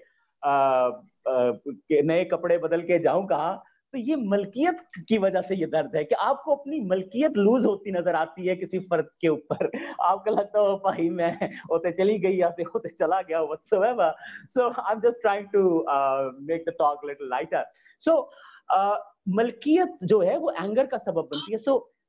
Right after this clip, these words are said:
the symptom of दर्द क्या है? Anger आपका symptom of दर्द है।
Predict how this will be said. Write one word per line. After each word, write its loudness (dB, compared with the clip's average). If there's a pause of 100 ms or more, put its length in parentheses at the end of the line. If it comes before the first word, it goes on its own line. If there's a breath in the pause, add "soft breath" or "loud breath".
(100)
the 0 (140)
symptom 2
of 0 (100)
दर्द 2
क्या 0
है? -6
Anger 2
आपका -2
symptom -2
of -6 (100)
दर्द -2
है। -10